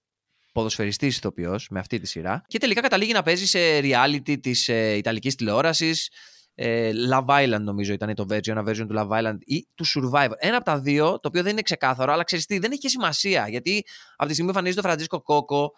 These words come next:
γεμίζει η οθόνη και έφυγε και μόνος του, νομίζω, δεν την πολυπάλεψε εκεί, δεν, δεν ήταν οι συνθήκες απαραίτητες γι' αυτό και γύρισε και έγινε, νομίζω, επιχειρηματίας με μάρκα ρούχων, με τον πατέρα του, που νομίζω ότι είναι και το πιο ταιριαστό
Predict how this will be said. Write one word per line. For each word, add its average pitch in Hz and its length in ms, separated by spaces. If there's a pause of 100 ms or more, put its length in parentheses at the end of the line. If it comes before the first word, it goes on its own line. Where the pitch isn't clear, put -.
γεμίζει 175 500
η 170 40
οθόνη 135 340
και 180 100
έφυγε 285 180
και 208 120
μόνος 180 340
του, 123 100
νομίζω, 113 240
δεν 156 120
την 151 80
πολυπάλεψε 107 600
εκεί, 180 220
δεν, 202 280
δεν 180 260 (140)
ήταν 147 220
οι 147 40
συνθήκες 135 380
απαραίτητες 120 280
γι' 120 40
αυτό - 120
και - 80
γύρισε 202 340
και 190 60
έγινε, 190 200
νομίζω, 165 180
επιχειρηματίας 147 760 (480)
με 104 1040
μάρκα 135 420
ρούχων, 139 640 (320)
με 120 100
τον 117 120
πατέρα 151 340
του, - 140
που 165 100
νομίζω 156 260
ότι 160 80
είναι 165 100
και - 60
το 131 100
πιο 160 160
ταιριαστό 131 640